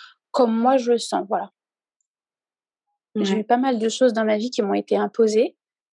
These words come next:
Speaker 1: Et je pensais que c'était comme ça qu'il fallait faire parce que, par principe, euh, tu dois écouter papa, maman, tu dois respecter les décisions de ton mari.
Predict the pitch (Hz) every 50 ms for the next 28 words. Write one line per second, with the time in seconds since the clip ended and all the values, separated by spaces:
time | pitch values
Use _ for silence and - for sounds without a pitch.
0 | _ _ _ _ _ - - 196 - - 226 220 - - 254 247 - - - -
1 | 196 190 196 - - 208 202 208 196 - - 226 233 240 240 - - - - 202
2 | 196 196 202 208 - - - 202 214 226 - - - - - - - - 180 180
3 | 185 - - - - - - - - 190 - 233 - 196 185 208 214 - - 180
4 | 190 214 - - 240 - _ _ _ _ - - 214 220 202 220 226 226 226 226
5 | 220 214 - 226 214 - - 233 - _ - - 233 220 226 226 226 208 208 -
6 | 202 196 196 196 202 196 196 202 - - - 240 240 226 208 - 208 220 220 220
7 | 220 214 233 226 - - - 226 - _ - 240 233 226 240 220 208 220 - 214
8 | 208 220 220 220 214 - - 214 214 220 214 214